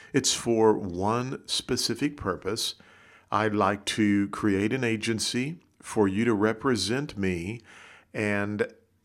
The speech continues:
I want you to sell my house, find a ready, willing, and able buyer.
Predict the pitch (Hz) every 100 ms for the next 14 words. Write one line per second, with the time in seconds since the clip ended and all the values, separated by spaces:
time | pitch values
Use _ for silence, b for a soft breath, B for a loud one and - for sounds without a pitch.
0 | - - 110 101 107 101 131 123 - 101
1 | 92 98 107 95 82 90 107 - 90 98
2 | 104 95 92 92 98 95 95 98 98 98
3 | 98 98 107 98 85 87 95 92